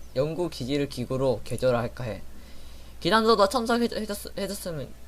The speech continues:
해줬으니까. <laughs> 그래. 하늘 나-, 날아서 도끼를 골-,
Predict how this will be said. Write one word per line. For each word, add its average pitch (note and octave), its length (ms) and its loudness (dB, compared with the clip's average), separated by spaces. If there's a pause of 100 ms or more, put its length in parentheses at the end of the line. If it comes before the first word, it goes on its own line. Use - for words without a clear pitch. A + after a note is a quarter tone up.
(140)
해줬으니까. C3 680 -4 (320)
<laughs> - 320 -10
그래. A2+ 300 -2 (960)
하늘 C4 300 6
나-, F#3 200 8 (240)
날아서 D#3+ 640 6
도끼를 F3+ 880 10
골-, - 160 0